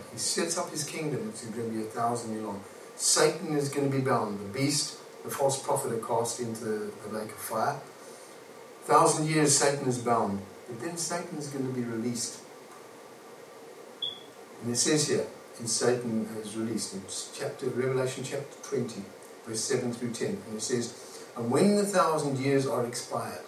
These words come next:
Satan shall be loosed out of his prison, and shall go out to deceive the nations, which are in the four quarters of the earth, Gog and Magog, to gather them together to battle."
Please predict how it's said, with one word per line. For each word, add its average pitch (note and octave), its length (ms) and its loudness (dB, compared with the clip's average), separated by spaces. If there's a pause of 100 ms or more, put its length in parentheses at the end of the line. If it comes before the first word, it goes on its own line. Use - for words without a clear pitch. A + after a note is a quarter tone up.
(680)
Satan D#3 520 6
shall - 280 4
be A#2+ 140 2
loosed C#3 400 2
out A#2+ 160 2
of - 140 -4
his A2+ 100 -8
prison, - 380 -10 (1400)
and A2 100 -8
shall A#2 220 2
go A#2+ 280 4
out D3+ 320 6
to A#2 100 -8
deceive C#3 560 0
the A#2+ 80 2
nations, G#2 760 -4 (800)
which A2+ 200 -4
are A#2+ 160 2
in A2+ 100 -2
the A2 80 -2
four C#3+ 420 4
quarters A#2+ 460 -4
of G2+ 160 -2
the G2 60 -2
earth, - 340 -10 (460)
Gog B2 300 2
and A#2+ 120 0
Magog, A2 440 -2 (540)
to B2 100 -10
gather C3+ 500 4
them C#3 240 4
together B2 880 0
to - 120 -6
battle." - 480 -2